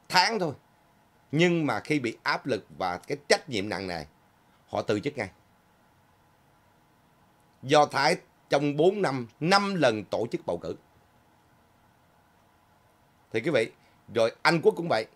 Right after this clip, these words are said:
Trong vòng có mấy năm thôi, từ thời bà Th-, Theresa May, tới ông Boris Johnson, tới bà Liz Truss và bây giờ ông Sunak. Trong vòng mình tính từ năm hai ngàn mười tám tới bây giờ,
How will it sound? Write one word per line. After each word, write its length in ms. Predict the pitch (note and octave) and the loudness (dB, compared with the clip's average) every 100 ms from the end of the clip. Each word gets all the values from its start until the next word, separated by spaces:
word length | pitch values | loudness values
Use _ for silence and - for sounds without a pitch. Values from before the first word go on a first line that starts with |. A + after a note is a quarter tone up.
| _ _ | _ _
Trong 200 | D3+ D#3+ | 0 0
vòng 180 | C3+ A#2 | -2 -4
có 80 | E3 | -2
mấy 180 | F3 G#3 | 0 2
năm 180 | D#3+ | 0
thôi, 160 | C#3+ C#3 C3+ | -4 -6 -4
từ 120 | B2 | -2
thời 180 | A#2+ G#2+ | -2 -6
bà 100 | A2 | -6
Th-, 300 | - B2+ B2 | -2 -2 -2
Theresa 440 | C#3 D3+ D3+ D3 | 0 2 4 2
May, 320 | C#3+ C#3 C#3 - _ _ _ | 2 2 0 -4 _ _ _
tới 160 | - E3 | 0 2
ông 280 | - C#3+ D3 | 2 -4 0
Boris 260 | C#3+ E3+ | 0 0
Johnson, 520 | - C#3+ C#3 C#3 C#3 C3 _ _ _ - | 0 -2 0 -2 -4 -6 _ _ _ 0
tới 160 | D3+ | 2
bà 140 | C#3+ A2 | 2 0
Liz 200 | C3 D3 | 2 2
Truss 320 | - D#3+ F3+ | 4 0 0
và 80 | G2+ | -6
bây 160 | A2+ | -2
giờ 100 | A2+ | -4
ông 120 | F#2+ G2+ | -4 -8
Sunak. 360 | - A#2 A2 - _ _ _ _ _ _ | -10 -8 -10 -14 _ _ _ _ _ _
Trong 200 | - D3 | -2 -2
vòng 240 | B2+ G#2+ A2+ | -2 -4 -4
mình 140 | A2+ | -6
tính 260 | - D3+ F#3+ | -4 -4 -2
từ 140 | C#3 | -4
năm 220 | A2 A#2+ | -4 -6
hai 140 | C3 B2+ | -4 -4
ngàn 200 | G#2+ A2 | -4 -4
mười 100 | A2 | -2
tám 280 | - - G#3 | -2 -2 -4
tới 80 | |
bây 80 | E3 | -2
giờ, 180 | A#2 F#2+ | -2 -4